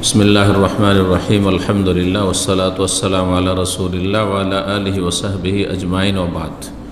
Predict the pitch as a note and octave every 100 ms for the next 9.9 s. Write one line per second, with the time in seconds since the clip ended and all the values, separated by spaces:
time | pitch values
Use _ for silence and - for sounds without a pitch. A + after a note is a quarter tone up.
0 | - - - - - - - G2+ G2 F#2+
1 | F#2+ F2+ G2+ F2+ G2 F#2+ F#2 G#2 F#2 F#2+
2 | F#2 A#2+ D#3+ - - - - - G#2+ G#2
3 | G2+ F#2+ F#2+ F#2 F#2 F2+ F#2 F#2 F#2 G2
4 | A2 G2+ F#2+ G#2+ G2 G2 G#2 F#2+ F#2+ F#2+
5 | G2+ F2+ F#2+ F#2+ G2 G2 G2+ G2 G2 F2+
6 | F2+ F2 F2+ F#2 F#2 F2+ - F#2+ F2+ F#2
7 | F#2 F2+ F2 F2 F#2+ F#2 F#2 - - -
8 | F2+ E2+ - - - - - - - -
9 | - - F#2 F#2+ F#2+ F#2 F2+ F2+